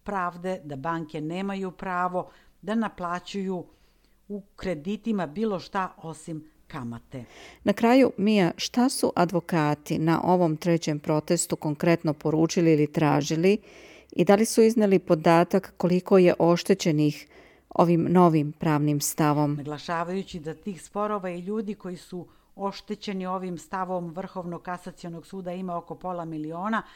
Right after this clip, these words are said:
Speaker 1: advokati su na ovom poslednjem protestu poručili da je ova odluka sunovrat pravosuđa, svih sudija i tužilaca koje su pozvali da i oni dignu glas.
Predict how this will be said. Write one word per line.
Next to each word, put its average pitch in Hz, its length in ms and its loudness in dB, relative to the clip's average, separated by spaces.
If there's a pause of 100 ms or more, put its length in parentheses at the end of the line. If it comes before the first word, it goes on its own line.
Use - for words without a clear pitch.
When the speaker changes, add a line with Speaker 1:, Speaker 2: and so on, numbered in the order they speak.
(320)
Speaker 1:
advokati 202 600 -10
su 202 160 -14
na 175 180 -8
ovom 165 200 -10
poslednjem 175 540 -10
protestu 180 500 -14
poručili 175 640 -10 (420)
da 160 120 -10
je 165 80 -6
ova 165 220 -6
odluka 165 500 -8 (400)
sunovrat 196 720 -6
pravosuđa, 185 760 -8 (300)
svih - 360 -12
sudija 202 420 -6
i 190 60 -6
tužilaca 185 760 -8 (400)
koje 165 200 -8
su - 160 -16
pozvali 165 540 -8
da 151 140 -8
i 147 160 -4
oni 175 240 -6
dignu 147 460 -8
glas. 135 580 -16